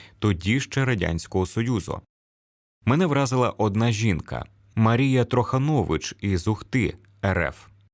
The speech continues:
яка привозила на лікування і реабілітацію людей з інвалідністю, притому сама пересуваючись на кріслі колісному. Я задумався, якщо ця жінка допомагає іншим, то,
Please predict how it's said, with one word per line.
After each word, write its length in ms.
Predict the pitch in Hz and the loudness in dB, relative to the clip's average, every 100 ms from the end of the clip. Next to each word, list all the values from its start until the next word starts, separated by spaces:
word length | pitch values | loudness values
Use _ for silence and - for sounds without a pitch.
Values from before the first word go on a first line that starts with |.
| _ _ - | _ _ -4
яка 320 | 110 107 120 | 0 0 0
привозила 540 | 113 101 113 101 92 87 | 0 0 0 0 0 0
на 120 | 87 | 0
лікування 640 | 90 107 117 117 101 95 - | -2 -2 0 0 0 0 -2
і 240 | 101 95 - | -2 -2 -2
реабілітацію 920 | 98 92 85 92 95 123 - 95 90 | 0 0 0 -2 0 -2 -2 -2 0
людей 300 | 90 107 92 | 0 0 0
з 80 | |
інвалідністю, 800 | 98 92 107 117 85 73 - - - _ _ _ - | 0 0 0 -2 -4 -8 -10 -12 -14 _ _ _ -2
притому 440 | 107 101 127 110 | 0 2 2 0
сама 360 | - 110 120 110 | 0 0 2 0
пересуваючись 880 | - 85 85 92 110 98 - 92 92 | 0 -2 -2 -2 0 0 -2 -4 -2
на 100 | 87 | -4
кріслі 340 | 92 87 95 | -4 -4 -4
колісному. 640 | - 120 104 - 76 - - _ _ _ _ - | -2 -4 -4 -6 -6 -8 -12 _ _ _ _ -2
Я 260 | 113 123 113 | 2 2 2
задумався, 760 | 127 139 131 82 - 65 - - _ _ _ _ _ - | 0 0 0 0 -4 -8 -10 -18 _ _ _ _ _ -2
якщо 460 | 104 101 - 160 | 0 0 -2 -2
ця 160 | 165 123 | 0 0
жінка 420 | 82 85 82 113 | 0 -2 -2 -2
допомагає 640 | 101 90 87 82 92 123 | -2 -2 -2 0 0 0
іншим, 560 | - 92 78 - 113 127 _ _ _ - | -2 -4 -4 -2 -4 -4 _ _ _ -4
то, 440 | 98 90 87 85 | 0 2 0 -2